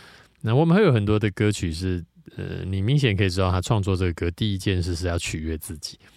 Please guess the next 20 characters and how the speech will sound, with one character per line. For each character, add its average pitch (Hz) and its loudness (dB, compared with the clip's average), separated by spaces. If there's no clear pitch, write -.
那 85 -6
自 - -4
己 95 -2
觉 85 -4
得 78 -6
玩 80 -6
得 82 -4
很 82 -2
爽 80 -4
了， - -20
那 85 -8
自 82 -8
己 78 -8
觉 78 -10
得 73 -8
写 - -8
得 87 -8
很 92 -2
爽 98 -2
了。 82 -14